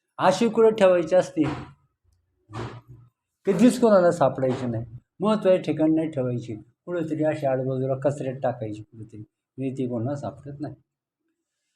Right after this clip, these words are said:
आणि म्हणून पहा की हे गुह्य सांगणं, गुह्य, हां, "गुह्याचेही गुह्य सांगतील संत, धरुणी अनंत बोध देती." आणि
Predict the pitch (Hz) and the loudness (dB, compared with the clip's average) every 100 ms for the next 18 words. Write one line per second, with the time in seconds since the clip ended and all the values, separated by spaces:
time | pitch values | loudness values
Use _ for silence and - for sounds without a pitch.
0 | _ _ 147 156 185 220 208 214 175 147 | _ _ -2 2 2 2 2 2 2 0
1 | 175 - _ _ _ _ 180 190 208 151 | -2 -10 _ _ _ _ 0 4 2 4
2 | 165 147 247 240 170 175 170 147 165 160 | 2 4 2 2 0 2 2 4 2 2
3 | 135 - - _ _ _ _ _ 117 120 | 0 -2 -14 _ _ _ _ _ -10 -10
4 | 123 - _ _ _ _ 127 156 156 220 | -10 -18 _ _ _ _ -2 2 6 6
5 | 220 214 190 180 185 170 170 165 160 156 | 6 4 0 0 -2 -2 0 0 0 0
6 | 147 147 147 135 135 123 - 160 165 196 | 0 0 0 0 -2 -4 2 2 4 2
7 | 220 226 - _ _ _ 113 131 151 160 | 2 0 -12 _ _ _ 0 2 4 2
8 | 147 143 131 131 135 135 127 127 117 107 | 2 0 -2 -2 -2 -4 -6 -6 -4 -4
9 | 110 147 135 113 104 101 - 147 107 - | -2 -2 -2 -4 -6 -8 -6 -6 -6 -10
10 | _ _ _ _ _ _ _ _ 139 175 | _ _ _ _ _ _ _ _ -4 -2